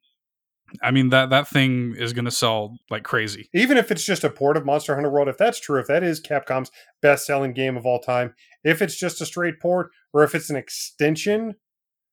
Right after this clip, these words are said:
Speaker 2: uh, like, maybe, like, I don't know, Monster Hunter World Tri or something. However, you know how Capcom loves its suffixes.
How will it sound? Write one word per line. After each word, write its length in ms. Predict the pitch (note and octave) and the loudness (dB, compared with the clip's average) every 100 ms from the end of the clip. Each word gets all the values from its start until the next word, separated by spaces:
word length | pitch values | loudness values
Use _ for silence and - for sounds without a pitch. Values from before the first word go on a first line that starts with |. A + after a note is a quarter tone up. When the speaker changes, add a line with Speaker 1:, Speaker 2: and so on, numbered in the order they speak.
| _ _ | _ _
Speaker 2:
uh, 460 | C#3+ C#3 B2+ A#2+ A#2+ | 6 8 8 6 0
like, 200 | C3 C3+ | 0 0
maybe, 400 | C#3 D3+ D3+ D3 | 2 2 2 0
like, 220 | C3 B2 B2 | 0 0 2
I 100 | B2 | 0
don't 120 | A#2+ | 0
know, 120 | A#2+ - _ | -4 -8 _
Monster 380 | A#2+ C#3 D3 D3 | 0 0 2 2
Hunter 180 | C3+ D3 | 4 4
World 340 | C3 C#3+ C#3 | 4 4 4
Tri 580 | - - C3+ C#3 C#3+ C#3+ | -2 4 8 10 10 8
or 200 | D#3+ C#3+ | 2 -4
something. 500 | A2 C#3 C3 D3 C#3 - _ - | -2 -2 0 -2 -2 -6 _ 4
However, 360 | C#3 C#3 C3 | 6 6 4
you 100 | C#3+ | 0
know 120 | D#3+ | 2
how 120 | B2 B2 | 2 2
Capcom 540 | - B2 - B2+ A#2+ | 2 0 2 -2 -2
loves 320 | A2+ B2 A#2+ | 0 0 0
its 180 | A#2+ - | -4 -6
suffixes. 680 | C3 A#2+ A#2+ A2+ C3 B2+ | -2 -2 -4 -10 -10 -12